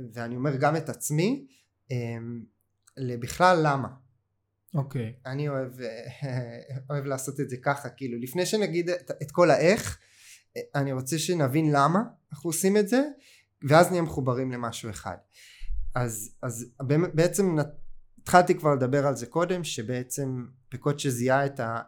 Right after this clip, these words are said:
Speaker 1: את הטבע האנושי הזה, שכולנו מנסים להבין את המציאות.
Speaker 2: מהמם.
Speaker 1: אמ, אבל אנחנו כמו מוטלים אל החיים בלי, בלי איזה מדריך, בלי איזה הוראות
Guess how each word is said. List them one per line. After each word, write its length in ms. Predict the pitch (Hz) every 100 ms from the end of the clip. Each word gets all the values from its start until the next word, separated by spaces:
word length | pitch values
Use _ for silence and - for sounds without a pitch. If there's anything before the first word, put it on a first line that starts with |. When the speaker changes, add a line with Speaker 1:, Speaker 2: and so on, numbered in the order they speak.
| -
Speaker 1:
את 60 | -
הטבע 440 | - - 147 147
האנושי 400 | 131 117 113 139
הזה, 200 | 135 113
שכולנו 560 | - - _ 139 156 175
מנסים 400 | 151 131 139 139
להבין 320 | 123 113 123
את 40 | 123
המציאות. 680 | 120 - - 104 - - _ 147
Speaker 2:
מהמם. 120 | 127 123 - _ -
Speaker 1:
אמ, 360 | 113 110 110 - -
אבל 180 | 113 117
אנחנו 720 | 117 117 120 117 117 117 113 - - - - - _ _ -
כמו 380 | - 143 160 160
מוטלים 480 | 156 151 135 147 160
אל 60 |
החיים 600 | 147 - 151 156 156 156 143
בלי, 800 | 160 196 196 190 190 185 175 147
בלי 200 | 156 185
איזה 200 | 180 165
מדריך, 440 | 151 139 147 143
בלי 240 | 135 139 170
איזה 280 | 156 135 127 123 123 123 123 123 120 - - -
הוראות 720 | 139 131 143 190 - -